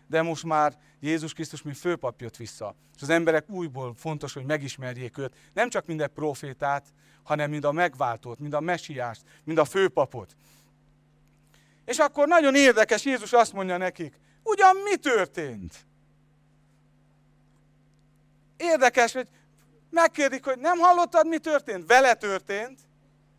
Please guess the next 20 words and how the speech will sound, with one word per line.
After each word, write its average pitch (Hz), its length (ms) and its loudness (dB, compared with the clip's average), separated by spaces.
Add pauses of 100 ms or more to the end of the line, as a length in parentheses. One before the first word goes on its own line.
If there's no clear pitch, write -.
(260)
Ő 320 220 4
van 269 180 4
ottan, 247 340 0
ő 302 140 -2
a 247 120 4
főszereplő, 233 840 -2 (320)
és - 60 -18
visszakérdez 247 720 0
Jézus, 240 540 -10 (280)
hogy 233 80 -8
ő 226 40 -4
zsidó 220 360 -6
volt, 220 280 -6 (220)
azt 277 160 -2
mondja: 359 260 -4
„Ugyan 381 120 2
mi 370 100 -2
történt?” 123 680 -14 (1300)
Milyen 294 260 0
érdekes. 175 720 -4